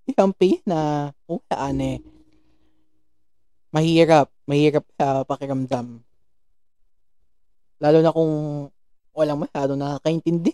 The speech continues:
sa'yo. Ganun. So, ayun, ano, nakalimutan ko, sabihin ko kanina,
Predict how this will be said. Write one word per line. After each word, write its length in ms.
sa'yo. 480
Ganun. 480
So, 800
ayun, 560
ano, 280
nakalimutan 400
ko, 60
sabihin 320
ko 160
kanina, 200